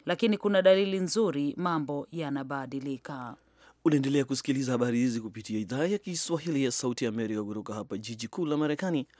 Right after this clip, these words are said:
Speaker 2: Washington D C. Rais mteule wa Marekani Donald Trump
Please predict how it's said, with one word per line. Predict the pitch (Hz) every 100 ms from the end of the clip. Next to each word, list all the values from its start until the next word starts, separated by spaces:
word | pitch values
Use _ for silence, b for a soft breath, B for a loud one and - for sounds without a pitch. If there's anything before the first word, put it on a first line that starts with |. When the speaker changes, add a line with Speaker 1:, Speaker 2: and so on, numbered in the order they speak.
| b b
Speaker 2:
Washington | 98 101 120 - 135 - 120 113 113 _ -
D | 87
C. | 87 - 80 57 50 - _ _ b b b b b b b b b -
Rais | 151 185 277 -
mteule | 220 208 202 196 175 165
wa | 160
Marekani | 156 139 147 143 127
Donald | 123 123 117
Trump | - 165 -